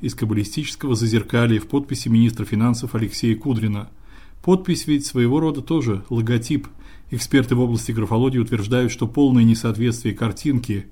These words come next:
и инициалов подписывающихся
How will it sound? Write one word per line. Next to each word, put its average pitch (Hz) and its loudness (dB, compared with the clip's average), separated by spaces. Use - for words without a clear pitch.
и 117 0
инициалов 117 0
подписывающихся 107 -6